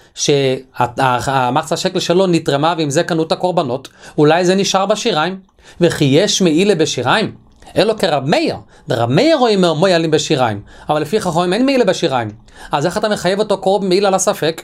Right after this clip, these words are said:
אלו מאי בהכרח מדובר אוי די במסוים, כמו של בייס רבון גמליאל, שהוא מסכוון ותורם לשמוי. ממילא מיוש-, מיושב גם השקשת התחילה, איך זה עולה לשם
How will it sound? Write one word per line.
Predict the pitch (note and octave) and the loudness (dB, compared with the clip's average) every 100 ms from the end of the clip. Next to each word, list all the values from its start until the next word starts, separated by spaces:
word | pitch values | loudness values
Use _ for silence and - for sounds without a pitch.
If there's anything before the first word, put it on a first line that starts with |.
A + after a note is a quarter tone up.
| - _ - - - | -20 _ -20 -12 -4
אלו | G3+ G3+ | 0 0
מאי | E3 E3 | 0 -2
בהכרח | D#3+ D#3+ - G3 G#3+ | -2 -2 -2 -2 -2
מדובר | F#3 F3+ F3 C3+ D3 C#3+ | -2 0 0 0 -2 0
אוי | E3 F3+ | 0 0
די | C3+ C#3 | -2 -2
במסוים, | D3 E3 E3+ - D#4+ C#3 G2 - _ - - | 0 0 0 4 4 2 -6 -18 _ -20 -8
כמו | - D#3 G#3+ G#3 | -2 2 2 2
של | - G3 | 0 2
בייס | G3+ G#3 | 2 2
רבון | G#3 G3+ | 0 0
גמליאל, | G#3 C3+ C#3+ E3 E3+ - | 0 2 2 2 -2 -12
שהוא | - A3+ | 0 2
מסכוון | F#3+ F3 - - D3 D#3 F#3 F#3+ | 2 2 0 0 0 2 0 -2
ותורם | F3 D#3 D#3 E3+ | -2 0 2 2
לשמוי. | F3+ G3+ B3 C#4+ D#3+ - - - - - | 2 2 2 2 2 -6 -20 -20 -20 -10
ממילא | A2+ G#2+ G3 C4 A#3 G#3+ G#3 G3 | -4 0 0 0 0 2 0 2
מיוש-, | E3+ E3 E3+ F3 F3 | 2 2 0 0 -2
מיושב | E3+ E3+ E3 G#3+ | 0 2 2 -2
גם | F#3+ | -2
השקשת | D#3+ D#3 - G#3 | -2 -4 -2 -2
התחילה, | D4+ - A#3+ C#4+ C#4+ - - - | -2 -2 0 0 0 -4 -20 -4
איך | G3+ A#3 | 0 2
זה | F3+ | 2
עולה | F3+ E3 G3+ | 4 4 2
לשם | F3+ - G#3 G3 | 0 0 -2 0